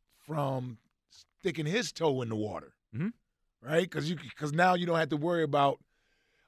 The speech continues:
Speaker 1: okay, that's not what I would do. You know what I'm saying? Like, if it's a veteran over there, you kinda just let him do what he does.
Speaker 2: Mm-hmm.
Speaker 1: Yeah.
Speaker 2: I mean, last year was clearly Brian Johnson's new and maybe in over his head. Let me
Speaker 1: Right.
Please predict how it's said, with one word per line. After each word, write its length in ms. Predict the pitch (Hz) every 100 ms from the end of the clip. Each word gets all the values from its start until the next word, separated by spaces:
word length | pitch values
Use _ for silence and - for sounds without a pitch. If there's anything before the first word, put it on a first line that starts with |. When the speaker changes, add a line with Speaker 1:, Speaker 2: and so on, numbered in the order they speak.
| -
Speaker 1:
okay, 500 | 143 139 123 120 113 - _
that's 200 | 147 156 170
not 180 | 160
what 80 | 147
I 120 | 151 151
would 180 | 127
do. 280 | 117 120 117 - _ -
You 100 | 160
know 60 | 170
what 80 |
I'm 60 | 160
saying? 400 | 139 185 180 175
Like, 160 | 165 160
if 120 | 147
it's 120 | 156
a 60 | 131
veteran 440 | 117 208 202 156
over 220 | 151 143 147
there, 120 | 147
you 120 | 160
kinda 260 | 135 170 147
just 220 | 139 131
let 240 | 165 185
him 280 | 151 170 135
do 200 | 135 151
what 160 | 131 139
he 120 | 151
does. 480 | 127 143 90 - -
Speaker 2:
Mm-hmm. 120 | 156 214 _ _ _
Speaker 1:
Yeah. 140 | - 85 - _ -
Speaker 2:
I 40 |
mean, 80 | 135
last 240 | 139 139 -
year 60 |
was 100 | 127
clearly 300 | - 110 107 92 -
Brian 240 | 101 107
Johnson's 500 | 104 101 - 104 - - _ _ -
new 320 | 123 147 139
and 120 | 117
maybe 240 | 120 123
in 80 | 120
over 180 | 123 123
his 140 | 120
head. 180 | 107 104
Let 140 | 107 110
me 80 |
Speaker 1:
Right. 160 | 110 -